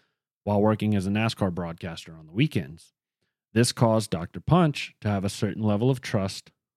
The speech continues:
with the Na-, with most nascar drivers who tended to be skeptical of typical doctors.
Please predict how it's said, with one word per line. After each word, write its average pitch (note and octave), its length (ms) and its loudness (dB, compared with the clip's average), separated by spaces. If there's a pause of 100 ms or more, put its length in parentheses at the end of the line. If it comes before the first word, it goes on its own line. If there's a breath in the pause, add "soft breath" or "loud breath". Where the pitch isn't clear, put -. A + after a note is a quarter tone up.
(100)
with G#2 180 0
the G#2+ 80 0
Na-, G2+ 340 0
with G#2+ 220 -2
most B2+ 500 2
nascar G2+ 480 -4
drivers E2+ 500 -10
who C#3 100 -2
tended G#2+ 360 0
to G#2 60 2
be F#2+ 100 -2
skeptical G#2 720 -2
of G2 260 -6 (160)
typical F2 320 -12
doctors. E2+ 600 -6